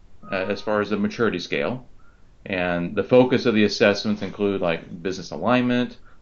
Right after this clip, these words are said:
people, process, technology aspects of the, of the subject's security operations. And they do assess how well they detect malicious activity and threats, um, to the organization, including things like A P Ts,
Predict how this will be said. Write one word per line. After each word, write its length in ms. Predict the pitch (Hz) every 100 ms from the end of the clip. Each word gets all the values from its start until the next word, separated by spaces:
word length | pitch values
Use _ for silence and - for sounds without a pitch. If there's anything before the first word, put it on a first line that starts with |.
| -
people, 560 | - 120 127 113 113
process, 640 | 110 - 113 110 113 107 107
technology 540 | - 95 98 107 107
aspects 640 | 98 98 - 104 98 - - - - - -
of 160 | - 85
the, 100 | 85
of 320 | 82 - 82
the 80 | 85
subject's 720 | - 113 95 90 85 - - - -
security 380 | - - 117 101
operations. 580 | 92 98 92 95 95 - - - -
And 100 | 120
they 120 | 113
do 280 | 110 165 175
assess 640 | 113 - 87 85 85 - - - - -
how 180 | 120 113
well 220 | 117 117
they 140 | 104
detect 440 | 92 95 120 110 -
malicious 380 | 92 92 90
activity 640 | 87 85 - 104 78 69 69 - - -
and 160 | 90
threats, 500 | - 120 82 - - - - -
um, 340 | 92 85 80
to 120 | - 107
the 60 |
organization, 460 | 92 87 85 85 85
including 420 | 101 170 151 85
things 220 | 104 90
like 180 | 82 76
A 120 | 82
P 140 | 78 85
Ts, 400 | - 78 76